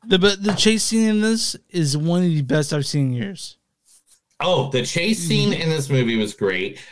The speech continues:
Speaker 2: Um, all right, so to go back to what I was talking about earlier
Speaker 1: Uh-huh.
Speaker 2: about, um, so the Riddler is one hundred percent based off of John Doe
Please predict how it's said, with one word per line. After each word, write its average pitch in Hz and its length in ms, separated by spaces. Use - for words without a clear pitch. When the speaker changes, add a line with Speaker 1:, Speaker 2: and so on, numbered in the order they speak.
Speaker 2:
Um, 110 640
all 135 80
right, 113 180
so 127 680
to 139 100
go 170 220
back 156 340
to 135 140
what 117 120
I 117 100
was 110 140
talking 117 380
about 104 380
earlier 107 560
Speaker 1:
Uh-huh. 170 220
Speaker 2:
about, 98 580
um, 95 480
so 131 480
the 131 100
Riddler 139 640
is 110 180
one 170 220
hundred 180 280
percent 135 480
based 139 640
off 131 180
of 131 60
John 135 400
Doe - 400